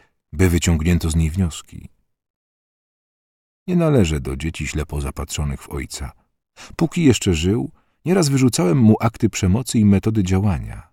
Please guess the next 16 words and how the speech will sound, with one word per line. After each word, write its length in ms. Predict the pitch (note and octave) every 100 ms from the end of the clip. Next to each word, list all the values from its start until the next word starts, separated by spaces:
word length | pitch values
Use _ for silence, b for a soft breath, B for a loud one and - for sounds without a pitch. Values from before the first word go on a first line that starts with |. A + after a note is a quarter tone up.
| _ -
Błagałem 680 | D#2+ G#2 G2 C#3+ C#3+ F2 C#2+
go 140 | C2+
na 220 | C2+ C2+
wszelkie 360 | - F2+ F2 E2
sposoby, 500 | - D#2 G#2 G2 F2+ B B
by 160 | D#2 F2+
porzucił 400 | - F2 F2+ F#2
nienawiść, 680 | E2+ E2+ G2+ F2 C#2+ - -
złożył 380 | E2+ G2+ F2+ D#2+
broń, 380 | D#2+ G2 F2 D2 b b _ -
znalazł 420 | B2 D#3+ A#2+ A2
pokojowe 480 | A#2+ - B2 D3+ C3
metody 340 | B2 D3 C#3+
rozwiązania 540 | B2+ A2 A#2 C3 C#3+
swoich 260 | - B2+ A#2+
problemów. 760 | - B2 A#2 D#2 F#2 E2+ _